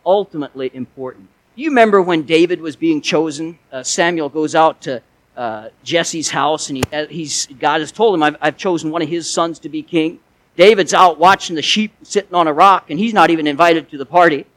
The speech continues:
And all of his brothers, <coughs> uh, prayed in front of Samuel. Each one,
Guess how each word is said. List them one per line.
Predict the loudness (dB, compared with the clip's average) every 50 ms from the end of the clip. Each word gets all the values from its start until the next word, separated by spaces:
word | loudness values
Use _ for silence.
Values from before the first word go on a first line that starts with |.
| _ _ _ _ _ _
And | 2 6
all | 8 10 10 10 8 8
of | 6
his | 4 2 0
brothers, | 2 4 6 6 6 6 4 0 -2 -6 _ _
<coughs> |
uh, | 0 0 0 0 -2 -6 -4 _ 4 4 4 4
prayed | 2 _ _ 0 2 4 6 4 4
in | 2 -2
front | 0 2 2 2 2
of | 0
Samuel. | 0 0 2 2 2 2 2 2 0
Each | -2 -2 -4 0
one, | 2 4 4 2